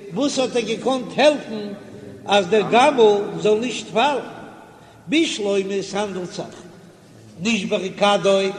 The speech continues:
דער מענטש, וואס האט געטרוגן דעם קאפ, אין ער האט זיך געשטרויכלט און ער האט צעבראכן.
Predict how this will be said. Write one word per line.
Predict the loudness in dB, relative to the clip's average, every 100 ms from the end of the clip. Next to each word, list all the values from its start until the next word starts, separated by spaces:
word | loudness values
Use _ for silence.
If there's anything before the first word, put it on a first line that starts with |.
| -8
דער | -6 0
מענטש, | 2 0 -2 -8
וואס | -8 -8
האט | -8
געטרוגן | -8 -6 -6 -6 -6
דעם | -6 -6
קאפ, | 0 2 2 0 -6 -16 -18 -20 -14
אין | -4 2
ער | 2 2
האט | -2
זיך | -6 -6
געשטרויכלט | -8 2 4 4 2
און | -2 -4
ער | -4
האט | -4
צעבראכן. | -4 -6 0 0 0